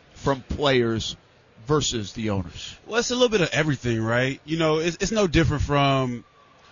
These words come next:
Speaker 2: you know, working for a Fortune five hundred company where, where you feel like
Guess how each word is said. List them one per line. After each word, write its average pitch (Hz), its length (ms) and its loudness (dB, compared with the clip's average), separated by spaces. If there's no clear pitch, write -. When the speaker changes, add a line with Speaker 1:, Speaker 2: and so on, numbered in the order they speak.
Speaker 2:
you 151 120 -4
know, 143 140 0
working 135 260 0
for 127 180 -2
a 120 60 -2
Fortune 127 320 -2
five 120 200 -2
hundred 117 240 0
company 120 500 -2
where, 117 540 2
where 117 220 0
you 123 160 0
feel 131 220 -4
like 123 420 0